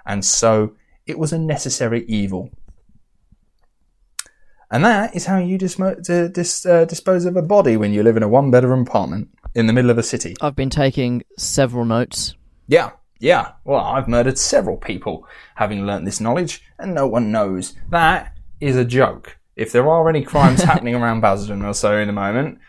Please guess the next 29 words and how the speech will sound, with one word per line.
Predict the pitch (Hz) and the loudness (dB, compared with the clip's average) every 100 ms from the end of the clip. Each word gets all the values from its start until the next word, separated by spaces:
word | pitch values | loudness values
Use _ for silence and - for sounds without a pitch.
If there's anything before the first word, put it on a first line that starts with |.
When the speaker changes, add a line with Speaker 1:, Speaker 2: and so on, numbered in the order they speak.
| - | -8
Speaker 1:
don't | 127 135 | -2 -2
connect | 139 123 - | -2 -6 -6
me | 92 | -12
with | 87 | -6
this. | 95 139 - - | -2 -2 -4 -8
<laughs> | 90 - - - - - - - | -10 -10 -14 -16 -18 -18 -8 -2
It | 123 | 0
Speaker 2:
We | 104 156 | 6 8
Speaker 1:
was | |
Speaker 2:
are | 165 | 8
recording | 156 156 139 131 | 6 4 0 -2
on | |
April | 120 117 | -4 -6
first, | 117 113 104 | -4 -4 -2
Speaker 1:
it | 151 | -4
Speaker 2:
so. | - 110 | -4 0
Speaker 1:
Oh, | 110 107 | 0 0
Christ, | - 113 98 - | -2 -2 -2 0
yeah, | 110 | 0
but | 98 | 0
it's | 113 | 2
after | 151 143 120 | 2 2 -2
twelve, | - 143 110 | 2 4 4
so | - 101 | 2 0
it | |
always | 127 107 | 0 -2
backfires, | 131 - 104 98 101 | -6 -8 -8 -8 -6
doesn't | 127 | -4
it? | 110 | -4